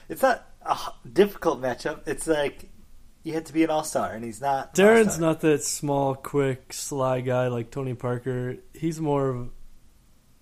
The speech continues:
Speaker 2: he can just overpower a lot of point guards. But he's lost a step. He
Speaker 1: Darren
Speaker 2: can
Speaker 1: needs to
Speaker 2: still,
Speaker 1: stop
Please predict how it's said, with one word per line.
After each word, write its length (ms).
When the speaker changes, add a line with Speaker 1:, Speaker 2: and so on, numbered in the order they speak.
Speaker 2:
he 140
can 180
just 280
overpower 640
a 60
lot 200
of 80
point 260
guards. 520
But 140
he's 160
lost 340
a 40
step. 500
He 60
Speaker 1:
Darren 80
Speaker 2:
can 80
Speaker 1:
needs 60
to 40
Speaker 2:
still, 200
Speaker 1:
stop 80